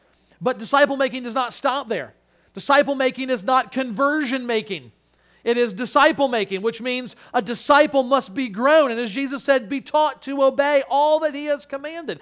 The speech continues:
How do you live out the life that Christ calls his people to?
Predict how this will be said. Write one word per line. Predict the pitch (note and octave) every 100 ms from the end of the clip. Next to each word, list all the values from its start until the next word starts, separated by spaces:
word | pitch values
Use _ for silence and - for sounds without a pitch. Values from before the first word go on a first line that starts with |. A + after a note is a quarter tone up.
| -
How | - C#4+
do | D4+
you | D4+ C#4
live | D#4 E4+ C4+
out | C4+ D#4 C#4+ G3+ - - _ _ _ -
the | C4
life | C4 C#4 C#4+ -
that | B3+ -
Christ | C#4 C4+ B3 -
calls | B3+ B3+ B3+ A#3+
his | A#3
people | A#3 C#4 C#4+
to? | - G3